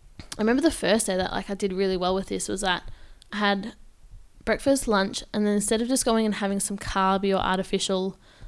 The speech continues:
like, protein bars or muesli bars that weren't, like, they never fill me up, I just made, like, a protein smoothie, which could technically be a meal anyway, 'cause I put, like, fruit and protein and milk and stuff in it. I remember having that at, like, three or four P M and being like,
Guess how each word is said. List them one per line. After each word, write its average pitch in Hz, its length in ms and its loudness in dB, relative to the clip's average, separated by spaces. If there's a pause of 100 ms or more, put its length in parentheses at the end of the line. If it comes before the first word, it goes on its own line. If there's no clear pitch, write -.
(100)
like, 196 160 -6
protein 196 400 4
bars 190 280 2
or 190 60 -2
muesli 190 340 0
bars 185 400 2
that - 140 -6
weren't, 208 320 2 (120)
like, 202 200 -6
they 196 120 -2
never 220 240 -2
fill 208 200 0
me 190 140 0
up, - 340 -2 (760)
I 220 80 4
just 208 140 2
made, 220 140 4
like, 214 140 0
a 185 40 -4
protein 240 460 2
smoothie, 302 420 2
which 196 260 -4 (420)
could 214 240 2
technically 202 480 -2
be 190 140 0
a 185 60 0
meal 185 200 -2
anyway, 240 480 0 (460)
'cause 180 140 -4
I 170 60 -6
put, - 160 -2
like, 185 140 -4
fruit 214 340 2
and 180 260 -4
protein 196 440 0
and 180 200 -4
milk 202 220 0
and 196 100 -4
stuff - 280 -6
in 233 80 0
it. 330 160 2 (760)
I 208 80 0
remember 202 300 2
having 196 260 -2
that 196 220 2
at, - 120 -2
like, 185 140 -8
three 196 200 -2
or 190 60 2
four 190 180 0
P 202 120 -4
M 190 100 -2
and 190 100 -2
being 190 120 0
like, - 240 -6